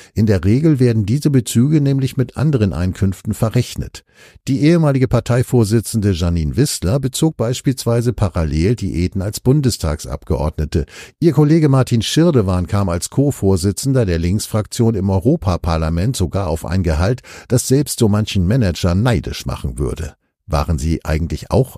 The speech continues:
abgehoben? Die neuen Vorsitzenden Ines Schwertner und Jan van Aken waren vor ihrer Wahl beide als Referenten bei der Rosa-Luxemburg-Stiftung tätig. Ob sie auch als Parteivorsitzende weiterhin Nebeneinkünfte beziehen werden,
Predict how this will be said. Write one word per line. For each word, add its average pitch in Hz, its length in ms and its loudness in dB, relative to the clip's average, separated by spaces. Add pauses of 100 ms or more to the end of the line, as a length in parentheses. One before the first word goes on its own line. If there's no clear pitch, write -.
abgehoben? 139 720 -2 (420)
Die 127 80 4
neuen 156 240 4
Vorsitzenden 127 760 2
Ines 98 300 2
Schwertner 117 560 0
und 73 160 -4
Jan 82 240 -2
van 87 140 -2
Aken 90 440 -2
waren 76 300 -2
vor 131 260 0
ihrer 87 300 0
Wahl 92 220 0
beide 113 300 0
als - 220 -4
Referenten 98 540 0
bei 104 140 0
der 104 80 0
Rosa-Luxemburg-Stiftung 98 1300 -2
tätig. - 480 -6 (340)
Ob - 160 -2
sie 165 140 0
auch 147 160 0
als 107 240 -4
Parteivorsitzende 101 1200 0
weiterhin 90 440 0
Nebeneinkünfte 107 880 0
beziehen 110 520 0
werden, 101 300 2